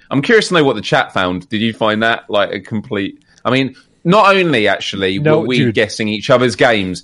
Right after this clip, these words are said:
Speaker 1: the chat was just inundated with penis puns.
Speaker 2: Oh,
Speaker 1: So
Speaker 2: yeah.
Speaker 1: that was a third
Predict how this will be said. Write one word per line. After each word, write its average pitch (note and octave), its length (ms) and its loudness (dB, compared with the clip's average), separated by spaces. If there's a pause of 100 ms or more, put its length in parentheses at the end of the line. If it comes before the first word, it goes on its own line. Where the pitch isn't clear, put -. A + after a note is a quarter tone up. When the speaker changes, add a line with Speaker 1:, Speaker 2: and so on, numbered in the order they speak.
(160)
Speaker 1:
the A2 80 -2
chat C3 380 0
was A2 140 0
just - 240 -4
inundated F#2+ 760 -2
with F2 180 -8
penis F2+ 340 -6
puns. D#2 460 -10 (220)
Speaker 2:
Oh, B2 80 0
Speaker 1:
So A2 100 2
Speaker 2:
yeah. G#2 120 4
Speaker 1:
that A#2 80 0
was G#2+ 140 0
a G#2 80 0
third A#2 680 4